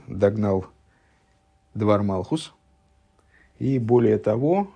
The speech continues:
это означает, что в году Рейш Самых Зайн, как мы теперь понимаем, расклад года был точно такой же, как в Нун Алеф. То есть за субботой, сразу не-, за субботой недельной главы Бамидбар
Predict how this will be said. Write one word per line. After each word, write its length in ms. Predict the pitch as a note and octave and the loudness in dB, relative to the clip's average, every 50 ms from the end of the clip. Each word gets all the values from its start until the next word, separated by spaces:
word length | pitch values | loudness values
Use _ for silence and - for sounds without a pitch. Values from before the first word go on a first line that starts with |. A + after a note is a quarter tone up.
| - | -14
это 280 | - C3 A#2+ - - A2 | -10 -10 -6 -4 -4 -4
означает, 640 | G#2 G2+ A2 G2+ F#2+ - - D3+ D#3+ D#3+ D#3+ D3+ | -4 -2 -4 -4 -4 -2 0 2 2 2 0 -2
что 280 | - - - A#2 C3 C3 | -6 -8 -2 0 0 0
в 160 | A#2+ A2+ G#2 | 0 -2 -2
году 440 | G#2 A2 G#2+ A2+ A#2 A2+ G#2+ G2 F#2+ | 0 0 0 2 0 0 2 2 2
Рейш 280 | G#2 A2 G#2+ - - - | 2 2 0 -2 -4 -4
Самых 320 | G2+ G2+ G#2 G2 F#2+ G2 | -4 -2 -2 -2 -2 -2
Зайн, 380 | A2+ C#3 D#3 E3 F3 F3+ E3 D#3+ - _ | 0 2 2 2 2 0 -4 -6 -10 _
как 240 | - - C3 - - | -8 -8 -8 -6 -6
мы 80 | B2+ | -8
теперь 280 | B2 - B2+ - A#2+ A#2 | -6 -6 -4 -2 -2 -2
понимаем, 600 | - - A#2 A#2 A#2+ A#2 A#2 A2 G#2+ A2 A2 A2 - _ - - - - - _ - - _ _ _ _ _ - | -2 -2 -2 -2 0 -2 -2 -2 -4 -4 -6 -8 -12 _ -20 -20 -20 -20 -20 _ -20 -20 _ _ _ _ _ -2
расклад 500 | - A2 A2 G2+ - - A#2 A2 G#2 G#2 | 2 2 2 2 2 2 2 2 2 0
года 340 | A2+ C3+ D#3+ E3+ D3+ C3 A2 | 0 -2 0 2 2 2 0
был 280 | G#2+ A2 B2+ C3+ C3+ | 0 -2 -2 -2 -4
точно 380 | C3 - C3+ C3+ B2+ - A#2 G#2+ | -4 -2 -2 -2 -2 -2 -4 -4
такой 420 | - - G2+ G2 - C3+ C#3 C#3 | -2 -2 -2 -2 -2 -4 -4 -4
же, 160 | C3+ C#3 B2+ A2+ | -2 -4 -4 -6
как 300 | - - A#2 A#2 - - | -4 -6 -8 -8 -6 -6
в 40 | |
Нун 240 | G#2+ A2 A2+ A2 G#2+ | -4 -2 -2 0 0
Алеф. 440 | G2+ F#2+ F#2 E2+ E2 - - - - _ _ _ _ - | 0 0 0 0 -2 -6 -8 -14 -20 _ _ _ _ -4
То 80 | - | -2
есть 180 | G2+ G2+ G2 G2 | -2 -2 -2 -2
за 200 | G2 G#2+ A2 G#2+ | -2 0 0 0
субботой, 520 | G#2+ - - A2+ B2 C#3+ D3+ D3 C#3+ C3 | -2 -4 -6 -6 -2 -2 -2 0 0 -2
сразу 300 | A#2 - - A2 G#2 A2+ | -2 -2 -2 -2 -2 -4
не-, 80 | A2 G#2 | -4 -6
за 160 | G2 G#2+ A2 | -4 -4 -6
субботой 420 | G#2+ - A2+ A2 A2 G2 G2 F#2 F#2+ | -4 -4 -2 -2 0 -2 -2 -2 -6
недельной 280 | G2 G2+ G2 F#2+ F#2+ | -4 -4 -4 -6 -6
главы 240 | F#2+ G2 F#2+ F#2+ F2+ | -6 -4 -4 -4 -4
Бамидбар 500 | F#2 F#2 G2 G2 A2 C3 D3+ E3+ F3+ F#3 | -6 -8 -8 -6 -2 0 0 0 0 -2